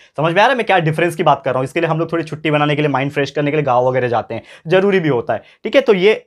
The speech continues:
अ, काफ़ी ज़्यादा हम लोग बोल सकते हैं पॉपुलेशन स्पार्स होता है और इसी के हिसाब से अगर बोल सकते हैं रूरल एरिया में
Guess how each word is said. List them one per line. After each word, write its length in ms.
अ, 80
काफ़ी 260
ज़्यादा 180
हम 100
लोग 100
बोल 120
सकते 200
हैं 60
पॉपुलेशन 440
स्पार्स 400
होता 180
है 60
और 240
इसी 220
के 80
हिसाब 260
से 100
अगर 140
बोल 200
सकते 240
हैं 80
रूरल 240
एरिया 440
में 140